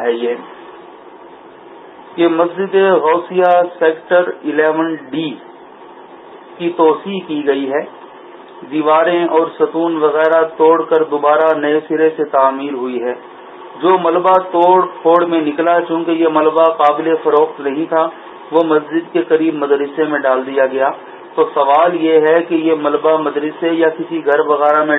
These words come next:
ڈالنا جائز ہے یا نہیں؟ اور یہ ملبہ چونکہ مسجد کی دیواریں وغیرہ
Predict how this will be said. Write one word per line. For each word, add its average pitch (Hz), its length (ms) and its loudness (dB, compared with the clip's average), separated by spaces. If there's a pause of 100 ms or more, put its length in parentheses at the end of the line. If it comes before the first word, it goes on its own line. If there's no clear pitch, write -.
ڈالنا 143 380 0
جائز 139 320 0
ہے 135 120 2
یا 127 180 0
نہیں؟ 120 160 -10 (600)
اور 156 220 2
یہ 175 160 4
ملبہ 160 340 2
چونکہ 170 260 -4 (120)
مسجد 151 360 -2
کی 160 140 -8
دیواریں 147 460 0
وغیرہ 151 400 2